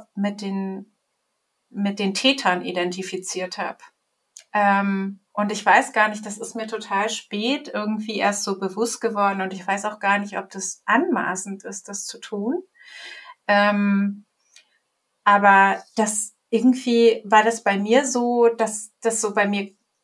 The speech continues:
ich war dann ja auch noch jung, ne? Also, aber bei mir hat das so total Beklemmung, ähm, ausgelöst, weil ich so dachte, wenn ich dann bei so deutschen Freunden war und die Großeltern getroffen hab,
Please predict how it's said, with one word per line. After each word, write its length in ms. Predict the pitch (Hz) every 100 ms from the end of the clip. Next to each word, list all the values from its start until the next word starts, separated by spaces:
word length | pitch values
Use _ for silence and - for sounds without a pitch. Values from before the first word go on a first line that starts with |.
| _ -
ich 140 | - 196
war 80 |
dann 180 | 220 226
ja 200 | 190 -
auch 240 | 202 - - -
noch 220 | 185 185
jung, 380 | 208 262 320 170
ne? 300 | 220 277 -
Also, 320 | 190 185 190
aber 200 | 190 190
bei 80 | 196
mir 180 | 202
hat 80 | 208
das 160 | 208 208
so 80 | 202
total 380 | 208 - 208 196
Beklemmung, 840 | 190 - 196 254 277 262 262 247 -
ähm, 640 | 214 214 214 214 220 -
ausgelöst, 840 | - 226 247 - 240 240 262 262 -
weil 140 | 185
ich 140 | 190 -
so 80 |
dachte, 340 | 185 185 - 208
wenn 100 | 196
ich 100 | 202
dann 180 | 190 185
bei 140 | 185
so 200 | 190 185
deutschen 540 | 185 202 214 - 208
Freunden 580 | 202 - 208 226 214 202
war 300 | 196 196 -
und 140 | 190 185
die 100 | 185
Großeltern 800 | 214 269 - 233 233 247 233 240 - - - _ -
getroffen 560 | 233 - 233 233 220
hab, 260 | 220 220